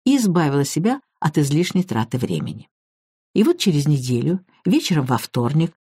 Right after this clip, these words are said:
когда её автомобиль медленно спускался по извилистой горной дороге к Дилмуту, в окрестностях которого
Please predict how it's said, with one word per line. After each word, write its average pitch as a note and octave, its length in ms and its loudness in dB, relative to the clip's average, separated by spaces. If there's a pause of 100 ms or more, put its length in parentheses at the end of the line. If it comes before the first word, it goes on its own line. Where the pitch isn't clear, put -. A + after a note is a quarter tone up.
(100)
когда G3 300 2
её A3+ 220 2
автомобиль A3 500 0
медленно F#3 480 0
спускался F3 640 -4
по C#3+ 160 0
извилистой D3+ 560 0
горной D3+ 300 0
дороге C#3 360 0
к B2+ 60 -4
Дилмуту, C3 680 0 (220)
в - 40 2
окрестностях A3 640 0
которого G#3 540 0